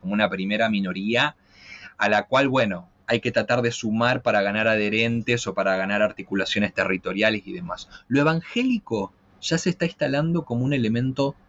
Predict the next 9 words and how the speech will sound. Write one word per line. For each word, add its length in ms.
como 280
parte 420
de 100
la 140
cultura 440
latinoamericana, 840
¿no? 240
Es 120
decir, 360